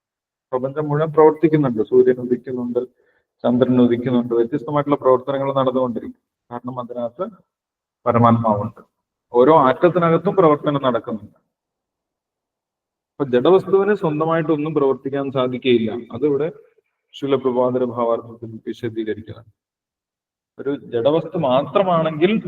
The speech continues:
അതിന് സ്വന്തമായിട്ടൊന്നും പ്രവർത്തിക്കാൻ സാധിക്കില്ല.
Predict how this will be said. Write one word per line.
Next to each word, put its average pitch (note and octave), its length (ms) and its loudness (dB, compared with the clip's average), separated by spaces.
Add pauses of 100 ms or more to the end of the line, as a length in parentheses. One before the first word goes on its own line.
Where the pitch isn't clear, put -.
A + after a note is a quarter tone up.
(520)
അതിന് D3+ 300 -2
സ്വന്തമായിട്ടൊന്നും C3+ 840 -6
പ്രവർത്തിക്കാൻ A#2+ 600 -8 (720)
സാധിക്കില്ല. A2 520 0